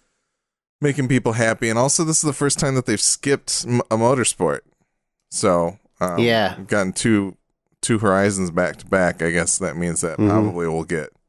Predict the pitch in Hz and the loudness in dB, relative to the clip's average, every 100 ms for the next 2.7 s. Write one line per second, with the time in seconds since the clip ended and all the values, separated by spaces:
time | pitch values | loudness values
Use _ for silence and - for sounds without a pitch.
0 | _ 85 82 - - 82 - 98 92 - | _ -2 -2 -2 -4 -4 -4 -8 -8 -12
1 | _ 87 82 - - 78 76 76 - 87 | _ -6 -6 -8 -8 -6 -6 -10 -8 -8
2 | - 135 120 110 98 92 | -4 0 2 2 2 0